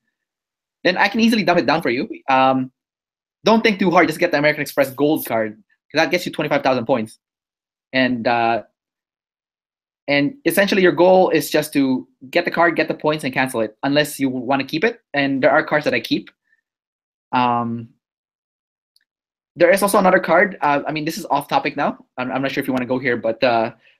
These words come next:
there's a card called the Marriott Hotel Visa card in Canada and U S. And if you use these cards, you can get fifty thousand points to, uh, towards a free hotel night with Marriott. Uh, the, the, the card doesn't come with an annual fee. It also comes with a,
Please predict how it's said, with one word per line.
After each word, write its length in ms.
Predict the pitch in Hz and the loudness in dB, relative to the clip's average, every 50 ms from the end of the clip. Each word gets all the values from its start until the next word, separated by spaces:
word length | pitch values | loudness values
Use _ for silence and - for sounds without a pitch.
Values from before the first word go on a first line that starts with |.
| _ - | _ -6
there's 140 | 135 139 170 | -2 0 0
a 80 | - | -2
card 300 | - - - 156 160 156 | -2 0 0 0 0 2
called 160 | - - - | 2 2 2
the 60 | 135 131 | 2 2
Marriott 380 | 131 135 135 139 135 139 139 | 2 2 4 4 4 2 0
Hotel 300 | - - 147 151 131 123 | -4 -8 -4 -2 -2 -2
Visa 260 | 113 127 135 143 170 | -2 -2 -4 -4 -2
card 360 | - - 151 180 208 - - _ - | 0 2 2 2 0 -2 -8 _ -12
in 120 | 135 127 | -10 -6
Canada 280 | 131 147 139 143 135 139 | -4 -2 -2 0 0 0
and 120 | 131 135 | 0 0
U 100 | 131 131 | 0 2
S. 280 | 143 - - - - - _ _ _ _ _ _ _ _ _ _ _ _ _ _ _ _ _ - | 0 0 0 -6 -14 -16 _ _ _ _ _ _ _ _ _ _ _ _ _ _ _ _ _ -2
And 300 | 131 131 127 127 - - _ _ _ _ _ _ _ _ _ _ _ _ _ _ _ _ _ | 0 0 0 0 -2 -6 _ _ _ _ _ _ _ _ _ _ _ _ _ _ _ _ _
if 180 | - 160 160 180 | -2 -2 -2 -2
you 80 | 175 180 | -2 -2
use 200 | 190 190 - - | -2 -2 -4 -6
these 240 | - 160 185 185 | -6 -4 -4 -2
cards, 440 | - - 165 165 175 202 202 - - | -2 2 2 4 4 2 0 -2 -2
you 180 | 143 147 143 139 | 0 0 0 0
can 600 | - - - 151 139 135 135 135 131 131 131 131 _ _ _ _ _ _ _ _ _ _ _ _ _ _ - | -2 -4 -2 0 0 0 0 0 -2 -4 -6 -8 _ _ _ _ _ _ _ _ _ _ _ _ _ _ -2
get 240 | 135 139 135 135 - | 0 0 0 0 -2
fifty 280 | 165 156 - - 156 | -6 -6 -4 -4 -4
thousand 260 | 147 151 139 147 147 131 | 0 0 0 -2 -2 -4
points 480 | - 143 143 180 220 - - - - - - | -2 -2 -2 -2 -4 -6 -8 -12 -14 -16 -18
to, 140 | - - - _ - | -20 -20 -18 _ -6
uh, 140 | 123 120 117 | -4 -4 -2
towards 460 | - - 143 131 131 131 127 131 - - | -2 0 2 4 4 4 2 0 -6 -10
a 80 | 131 | -10
free 300 | 123 - - - 139 139 | -10 -10 -4 -2 0 0
hotel 320 | 139 135 139 - 131 127 127 | 0 -2 -4 -2 -2 0 0
night 320 | 123 127 131 131 131 _ _ - | 0 -2 -2 -2 -4 _ _ -10
with 160 | 120 123 113 | -8 -6 -2
Marriott. 380 | 120 127 131 156 190 214 - _ - | 0 2 2 2 2 0 -4 _ -2
Uh, 140 | 127 123 120 | 0 0 0
the, 200 | 117 135 - - | 0 -4 -6 -4
the, 180 | - - - | -4 -6 -4
the 120 | - - - | -4 -4 -2
card 180 | - 156 151 | 0 0 0
doesn't 160 | 147 - 151 | 0 0 -2
come 120 | 143 147 139 | -2 -2 0
with 80 | 135 | 0
an 60 | 127 - | 0 0
annual 260 | 123 135 135 127 127 - | 0 0 0 0 -2 0
fee. 140 | 139 156 208 - - | -2 -2 -2 -2 -6
It 60 | _ - | _ -2
also 200 | 131 135 - 139 | -2 -2 -2 -2
comes 180 | 147 139 139 | -6 -4 -4
with 140 | - 127 113 | -4 -4 -2
a, 260 | 117 110 107 107 - | 0 0 -2 -2 -4